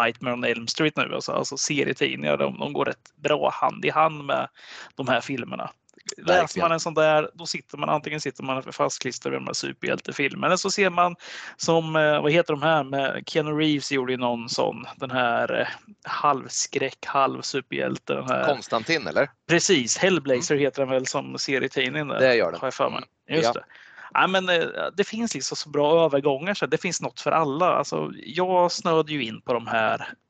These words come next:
Speaker 1: serietidningarna som var lite mörkare, som återgår till att vara svartvitt igen. Inte
Speaker 2: Mm.
Speaker 1: de här Marvel-serierna som kanske fortsatte vara i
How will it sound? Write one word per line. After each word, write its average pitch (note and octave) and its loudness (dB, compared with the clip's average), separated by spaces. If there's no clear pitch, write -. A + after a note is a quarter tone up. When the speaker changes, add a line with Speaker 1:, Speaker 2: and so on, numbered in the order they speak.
Speaker 1:
serietidningarna A#2+ -4
som B2 -6
var A#2+ -2
lite A#2 -2
mörkare, C3+ 2
som D#3 -6
återgår C3 -6
till - -8
att B2+ -2
vara A#2+ -4
svartvitt - -4
igen. C#3 -4
Inte C#3 0
Speaker 2:
Mm. D3 0
Speaker 1:
de C3+ -2
här A2 -4
Marvel-serierna A#2+ -2
som B2+ -8
kanske B2 -8
fortsatte B2 -4
vara B2 0
i B2 -6